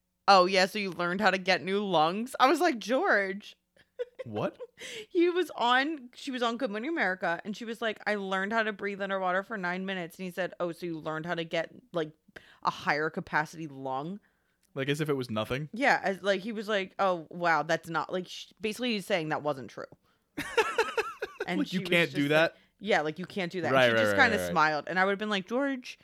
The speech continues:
Speaker 1: how about you go underwater
Speaker 2: How many
Speaker 1: for
Speaker 2: Oscars
Speaker 1: nine
Speaker 2: do you
Speaker 1: minutes?"
Speaker 2: have?
Speaker 1: How many Oscars do you have, George?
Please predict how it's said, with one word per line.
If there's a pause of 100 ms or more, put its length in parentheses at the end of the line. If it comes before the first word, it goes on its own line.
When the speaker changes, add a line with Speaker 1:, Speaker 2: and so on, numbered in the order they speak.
(180)
Speaker 1:
how
about
you
go
underwater
Speaker 2:
How
many
Speaker 1:
for
Speaker 2:
Oscars
Speaker 1:
nine
Speaker 2:
do
you (120)
Speaker 1:
minutes?" (220)
Speaker 2:
have?
Speaker 1:
How
many
Oscars
do
you
have,
George?